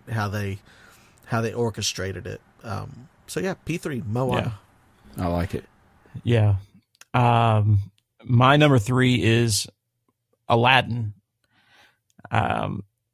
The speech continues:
Speaker 2: and it's just because it, again, offers things across the board from start to finish. Um, you know, those iconic sounds from Arabian Nights. And then you've got,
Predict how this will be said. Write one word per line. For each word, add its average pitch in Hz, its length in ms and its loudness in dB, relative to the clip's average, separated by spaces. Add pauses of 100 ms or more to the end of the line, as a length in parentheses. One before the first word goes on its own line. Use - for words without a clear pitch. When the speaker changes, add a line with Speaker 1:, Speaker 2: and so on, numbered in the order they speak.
(220)
Speaker 2:
and 120 600 4 (100)
it's 127 160 0
just 123 180 0
because 120 320 4
it, 117 160 2 (140)
again, 117 420 2
offers 117 800 2 (1000)
things 139 200 2
across 120 300 4
the 127 80 0
board 113 320 2
from 113 100 2
start 107 260 2
to 104 40 -6
finish. 117 640 0 (480)
Um, - 600 0 (600)
you 120 160 0
know, 110 220 2 (220)
those 120 220 2
iconic 117 420 2
sounds 120 360 0
from 120 140 -2
Arabian 117 480 0
Nights. 117 600 -2 (400)
And 120 200 2
then 117 240 4
you've 117 160 0
got, 117 520 0